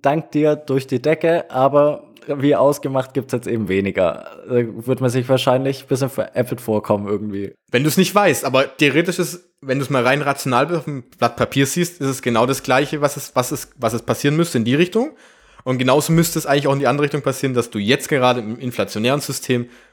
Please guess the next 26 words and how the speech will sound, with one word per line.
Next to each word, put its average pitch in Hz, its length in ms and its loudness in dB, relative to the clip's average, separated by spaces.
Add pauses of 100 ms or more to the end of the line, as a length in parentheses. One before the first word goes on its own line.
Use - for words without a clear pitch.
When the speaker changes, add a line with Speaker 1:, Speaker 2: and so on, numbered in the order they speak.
(160)
Speaker 2:
müsste 127 240 -2
dein 120 140 4
Gehalt 113 320 0
auch 117 200 2
jeden 92 200 -4
Monat 87 240 -10
steigen. 87 340 -10
Und, 90 260 -16
ähm, 92 300 -6 (560)
das - 180 -4
finde 151 200 2
ich 139 100 -4
schon, 143 540 0
da 113 120 2
sollte 170 220 0
man 156 80 0
sich 151 100 0
mal 147 140 2
wirklich 147 180 0
drüber 139 300 0
Gedanken 123 340 -2
drüber 127 160 0
machen, 120 380 0
was 110 140 -2
das 107 120 -8
eigentlich 104 300 -8